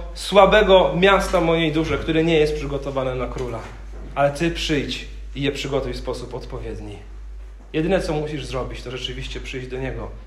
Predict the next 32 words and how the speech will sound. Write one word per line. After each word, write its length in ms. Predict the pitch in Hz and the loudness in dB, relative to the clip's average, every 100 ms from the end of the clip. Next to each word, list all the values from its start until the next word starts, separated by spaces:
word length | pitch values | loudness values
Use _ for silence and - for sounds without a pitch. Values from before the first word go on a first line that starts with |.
| - | -10
i 80 | 139 | -6
wyznać 440 | 135 165 147 107 | 0 0 0 -2
Mu 100 | 127 | -6
to, 220 | 113 113 104 - - - - | -6 -6 -6 -10 -12 -16 -8
że 120 | 143 | -6
ta, 320 | 147 143 131 - - | 2 2 2 -4 -8
że 120 | 143 | -6
to 100 | 143 | -4
wszystko 420 | - 151 - 117 | -4 -4 -4 -4
jest 200 | 113 - | -4 -8
po 60 | 123 | -8
prostu 300 | 131 - 127 | -8 -8 -6
w 40 | |
jednym 240 | 131 131 120 | -6 -6 -6
wielkim 320 | 127 117 123 | -6 -6 -8
bałaganie. 540 | 123 120 117 110 104 98 - - - - - - - - - - | -6 -6 -6 -6 -8 -10 -14 -16 -18 -18 -16 -14 -14 -16 -18 -2
Kiedy, 260 | 190 196 226 | 2 4 4
jak 200 | 208 202 | 0 0
nie 100 | 165 | -4
dziś, 220 | 170 - | -4 -2
podjąć 340 | 165 151 143 | 0 0 -2
taką 260 | 147 135 139 | -4 -4 -6
decyzję 420 | 127 135 127 120 | -6 -6 -6 -4
i 60 | 127 | -6
odpowiedzieć 520 | 127 135 147 135 123 | -6 -2 -2 -2 -6
z 140 | 123 | -6
wiarą 440 | 127 147 135 127 127 - - | 2 2 2 -2 -6 -10 -10
na 100 | 131 | -10
głos 260 | 127 135 127 | -4 -2 -2
wołającego 640 | 123 123 113 113 120 117 | -4 -4 -6 -6 -8 -8
na 60 | 117 | -10
pustyni? 480 | 113 - - 107 | -12 -14 -14 -14